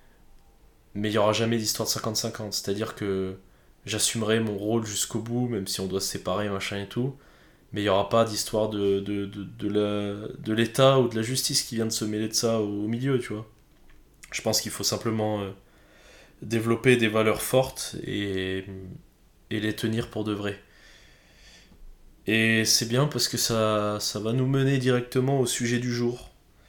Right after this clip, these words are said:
Ce sujet du jour, euh, qui va être, euh, assez court, hein, parce qu'on est déjà à une heure dix-sept.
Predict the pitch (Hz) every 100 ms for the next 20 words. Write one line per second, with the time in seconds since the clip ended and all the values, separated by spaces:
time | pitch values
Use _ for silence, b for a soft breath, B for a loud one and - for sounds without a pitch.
0 | b b b b b b - 110 - 117
1 | 120 113 113 123 135 117 107 101 101 98
2 | 98 104 - b b b b - 107 107
3 | 107 - 104 98 98 107 - - 131 113
4 | 110 107 - 92 98 95 101 101 104 104
5 | 107 135 135 -